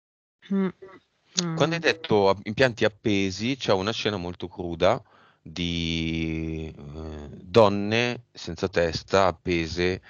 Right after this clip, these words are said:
Speaker 2: su delle catene, diciamo, di montaggio, di smontaggio, anzi,
Speaker 1: Mhm.
Speaker 2: ehm, <clears throat> e usati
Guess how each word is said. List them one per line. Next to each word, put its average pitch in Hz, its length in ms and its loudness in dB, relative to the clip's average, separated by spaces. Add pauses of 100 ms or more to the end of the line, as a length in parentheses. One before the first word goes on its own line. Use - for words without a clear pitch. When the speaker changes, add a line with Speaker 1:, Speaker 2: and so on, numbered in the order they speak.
(260)
Speaker 2:
su 80 480 -10
delle 80 240 -2
catene, 87 800 2
diciamo, 80 480 -4
di 78 140 -6
montaggio, 80 760 -2
di 92 160 -6
smontaggio, 76 720 -6
anzi, 175 340 -2
Speaker 1:
Mhm. 190 220 -4 (380)
Speaker 2:
ehm, 73 800 -6 (180)
<clears throat> 143 560 4
e 87 100 4
usati 85 460 2